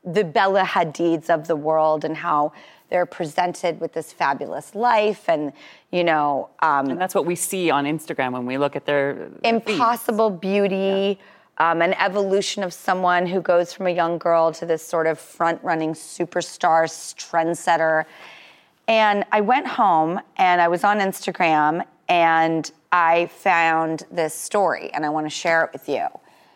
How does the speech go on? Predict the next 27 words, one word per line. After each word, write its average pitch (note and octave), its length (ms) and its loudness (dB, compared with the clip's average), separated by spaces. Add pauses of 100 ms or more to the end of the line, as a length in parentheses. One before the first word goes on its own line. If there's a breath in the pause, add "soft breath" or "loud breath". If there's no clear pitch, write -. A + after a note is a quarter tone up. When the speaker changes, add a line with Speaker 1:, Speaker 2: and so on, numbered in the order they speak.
(240 soft breath)
Speaker 1:
So A#3+ 260 4
Bella B3+ 380 2
Hadid G3 600 -2
recently G3+ 500 -2
posted F#3 580 -2
a D#3+ 80 2
very G3 300 0 (140)
open F3+ 520 0 (120)
and E3 260 -2
vulnerable E3 680 0
post. - 720 -4 (720 soft breath)
Insider B3 460 2
reports G3 500 -2
that G3+ 140 -2
she - 320 -6
opened C#4 400 -2
up - 280 0
about F3 300 2
her G3 220 -6
own A#3 360 -2
mental G3+ 480 -2
health E3+ 640 -2 (420 loud breath)
and G#3+ 220 0
shared C#4+ 420 -2
photos B3+ 460 0
of F3 160 -4
herself D#3+ 560 0